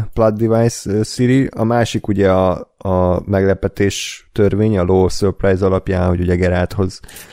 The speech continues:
ö, kapcsolódott, és így összefonódik a végzetük, a sorsuk, Destiny. Szerencsére nem hallottuk percekét kétszázszor, mint az első évadban, hogy Destiny.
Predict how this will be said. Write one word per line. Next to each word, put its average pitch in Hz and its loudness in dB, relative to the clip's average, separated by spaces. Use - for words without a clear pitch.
ö, 82 -4
kapcsolódott, 92 0
és 95 -4
így 92 0
összefonódik 87 -4
a 95 -2
végzetük, 98 0
a - -16
sorsuk, 107 -4
Destiny. 127 2
Szerencsére 92 2
nem 101 -2
hallottuk 92 -2
percekét 92 -4
kétszázszor, 90 -2
mint 90 -2
az 92 -2
első 90 -2
évadban, 90 -4
hogy 98 -2
Destiny. 113 -2